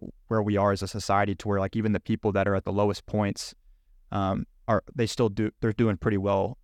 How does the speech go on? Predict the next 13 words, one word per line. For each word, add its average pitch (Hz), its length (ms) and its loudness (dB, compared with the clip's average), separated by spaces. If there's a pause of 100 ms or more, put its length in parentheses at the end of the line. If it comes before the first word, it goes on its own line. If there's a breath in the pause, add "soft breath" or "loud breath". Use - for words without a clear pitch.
(120)
um, - 320 -6
comparatively 104 560 0
to - 160 -4
a 104 40 -2
lot 101 160 2
of 98 60 -6
other 101 180 0
countries 107 720 -2
and 98 280 -4 (100)
a 110 80 -4
lot 104 160 0
of 104 80 -2
other 104 160 -2